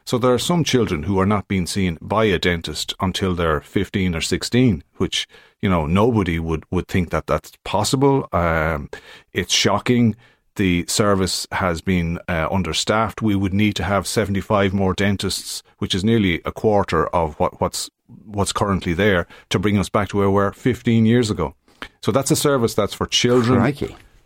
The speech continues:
Speaker 1: That's a service that's for children, uh, in, in the, uh,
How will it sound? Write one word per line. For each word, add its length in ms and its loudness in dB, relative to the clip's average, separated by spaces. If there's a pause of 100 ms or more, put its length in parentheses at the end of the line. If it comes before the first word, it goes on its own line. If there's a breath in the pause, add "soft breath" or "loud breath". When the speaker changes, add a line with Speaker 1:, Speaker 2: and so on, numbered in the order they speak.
(140)
Speaker 1:
That's 180 -2
a 40 -2
service 340 4
that's 160 -2
for 100 -6
children, 680 2
uh, 360 0
in, 420 0
in 460 -4
the, 300 -4 (260)
uh, 300 -4